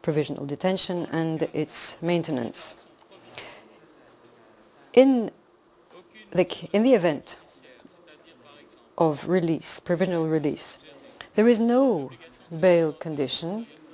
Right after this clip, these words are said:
such as, uh, the obligation to report daily to, uh, the police station,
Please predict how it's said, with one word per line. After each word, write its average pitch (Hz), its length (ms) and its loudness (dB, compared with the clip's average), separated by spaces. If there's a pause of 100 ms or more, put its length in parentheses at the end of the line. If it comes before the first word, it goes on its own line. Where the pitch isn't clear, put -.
(460)
such 165 380 0
as, 143 400 -4
uh, 76 480 -4
the 151 80 0
obligation 156 560 -2
to 156 140 -6
report 165 460 -2
daily 165 400 0
to, 160 440 -4
uh, 151 140 -2
the 143 100 -10
police 202 280 -4
station, 147 600 -4